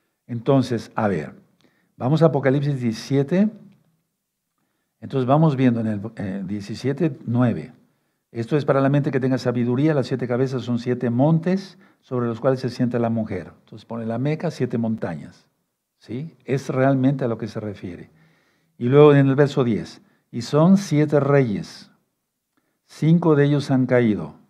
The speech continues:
A ver, cuenta Egipto, Asiria, Babilonia, Medo-Persa y Ro-, eh, Grecia. Cinco ya cayeron. Y Roma estaba en la época de Juan, del apóstol, del Shaliach Juan, Yohanan.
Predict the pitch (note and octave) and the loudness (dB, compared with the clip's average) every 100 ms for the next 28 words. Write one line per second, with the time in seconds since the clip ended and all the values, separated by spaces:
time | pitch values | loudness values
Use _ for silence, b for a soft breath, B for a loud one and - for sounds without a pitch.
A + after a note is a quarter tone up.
0 | _ - A2 G#2+ E2+ D#2+ _ _ _ _ | _ -10 -6 -4 -6 -12 _ _ _ _
1 | - - - C3+ D3 C#3 B2 D#3 - _ | -20 -18 -6 -2 0 -2 -4 -6 -10 _
2 | _ _ _ A2 C3 C3+ - D3+ G3 - | _ _ _ -8 -6 -6 -2 -2 -2 -8
3 | _ _ - A#2 - C3+ B2+ C3 F#3+ - | _ _ -14 -12 -4 -2 0 0 -4 -12
4 | _ _ G#2+ A2 A2+ B2+ B2+ D3+ F#3 - | _ _ -10 -4 2 2 2 0 -4 -14
5 | _ - A2 G#2+ G#2 C3 - D3+ F#3 - | _ -16 -10 -8 0 0 0 -4 -6 -8
6 | _ _ - A2+ G#2+ A#2 - G#2+ - - | _ _ -10 -8 -6 -10 -12 -16 -16 -8
7 | A#2+ C#3 C3+ D#3 F3+ G#3 - _ _ - | 0 0 0 -2 -2 -4 -16 _ _ -4
8 | D3 D#3+ D#3 B2+ B2 B2+ C3 G#2+ E2+ - | -2 2 2 0 0 0 0 -2 -6 -16
9 | _ _ _ _ _ _ _ _ _ _ | _ _ _ _ _ _ _ _ _ _
10 | C3 A#2 B2 D#3+ E3+ F3 D3 - C#3 C#3 | -6 -2 4 6 6 2 0 0 0 2
11 | C3 B2+ B2+ - A#2 A2+ - D3 B2+ G#2+ | 2 2 0 -4 -4 -4 0 2 2 0
12 | A#2 A2+ - C3+ B2 - E2 D#2+ F2 E2+ | -4 -6 -2 0 0 -6 -14 -12 -14 -12
13 | A#2+ C3 C3+ B2+ - - C#3 B2 G2 G#2+ | -8 -2 0 -2 -10 -6 -2 -2 -4 -10
14 | A2 A2+ B2 C3 G2+ F2+ | -10 -4 0 0 -2 -8